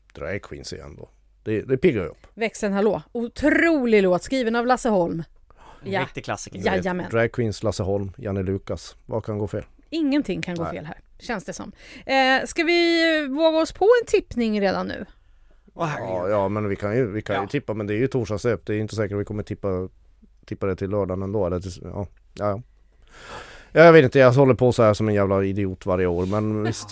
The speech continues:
Speaker 2: Det gör vi ju allihopa.
Speaker 1: Ja.
Speaker 2: Jag tror att Gresula och Indra tar sig till final.
Speaker 3: Eh, ja, men, och, och vem tar du till kvalet då?
Speaker 2: Jag tar A-Teens till kvalet.
Speaker 3: Och nu tippar jag ju med hjärtat.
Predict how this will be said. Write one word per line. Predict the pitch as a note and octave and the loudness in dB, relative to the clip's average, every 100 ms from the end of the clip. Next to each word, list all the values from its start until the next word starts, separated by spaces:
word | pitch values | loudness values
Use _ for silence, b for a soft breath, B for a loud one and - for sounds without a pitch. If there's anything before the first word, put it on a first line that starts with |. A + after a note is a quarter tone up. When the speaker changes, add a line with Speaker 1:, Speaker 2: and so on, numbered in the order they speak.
| - | -16
Speaker 2:
Det | A3 | -10
gör | A3 C#4+ | -4 -2
vi | C#4+ | -2
ju | B3 | 0
allihopa. | A3+ B3+ C#4+ - | 0 -2 -4 -6
Speaker 1:
Ja. | G#3+ F#3+ G2 | -6 -6 -8
Speaker 2:
Jag | - C#4+ E4+ | -4 0 0
tror | - D4 | 0 0
att | C4 | 0
Gresula | A3 C4+ C#4 C4 C4 A#3+ | 0 0 0 0 0 2
och | A#3+ | 2
Indra | C#4 G#3+ B3 B3 | 0 0 0 -2
tar | G3 | -4
sig | F3+ F#3+ | -6 -8
till | F#3 | -6
final. | G#3 - _ _ _ _ _ _ _ b b b b b b b b b b b b _ _ | -6 -8 _ _ _ _ _ _ _ b b b b b b b b b b b b _ _
Speaker 3:
Eh, | D#3 D#3+ - | -6 -6 0
ja, | F#3+ | 2
men, | G#3 G#3 | 2 0
och, | - F#3+ F#3 F3+ G3 | -4 -4 -4 -2 0
och | F3+ | 2
vem | F#3 | 0
tar | F3+ F#3 | 2 2
du | F3 | 0
till | E3+ D#3+ | -2 -2
kvalet | G3 F#3 - | 0 0 -4
då? | G#2+ | 0
Speaker 2:
Jag | C4+ C4+ | 0 2
tar | C#4 | 0
A-Teens | - - - D#4+ - G#3 F#3 - | -2 -4 -2 -2 0 -2 -2 -8
till | G#3 F3+ _ | -10 -10 _
kvalet. | - A3 F2 - - b b b _ | -8 -8 -8 -16 -20 b b b _
Speaker 3:
Och | F3 F3+ - _ _ _ _ _ _ _ _ G3 F3 - | -4 -4 -4 _ _ _ _ _ _ _ _ -18 -16 -4
nu | G3+ A3+ | 2 2
tippar | G#3+ A3+ - - | 2 -4 -4 0
jag | G#3+ F#3 | 4 4
ju | F3 | 2
med | E3+ | 2
hjärtat. | E3 D3+ - D#3 D#3 | 0 -2 -4 -6 -6